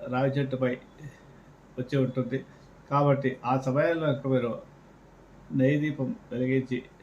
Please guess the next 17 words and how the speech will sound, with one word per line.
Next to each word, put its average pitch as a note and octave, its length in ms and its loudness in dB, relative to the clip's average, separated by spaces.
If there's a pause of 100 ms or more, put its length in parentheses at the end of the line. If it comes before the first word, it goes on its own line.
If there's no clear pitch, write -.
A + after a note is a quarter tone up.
(500)
రావి C3 140 6
చెట్టుకు C3 360 0
నీళ్లు B2 280 0
పోసి A2+ 440 -6 (340)
ఏదైనా A#2 280 -6
తీపి B2+ 240 -2
ప్రసాదాన్ని A#2+ 680 -4
ప్రసాదంగా A#2 460 -6
పెట్టి, A#2 320 -8
ఆ A#2+ 100 -4
ప్రసాదాన్ని C#3 520 0
తర్వాత C#3 400 2
తీసుకెళ్లి C#3 420 -2
గుళ్ళో C3+ 240 4
అతనికి C3 320 0
పంచిపెట్టండి A#2+ 540 -4
భక్తులకు. A#2+ 480 -6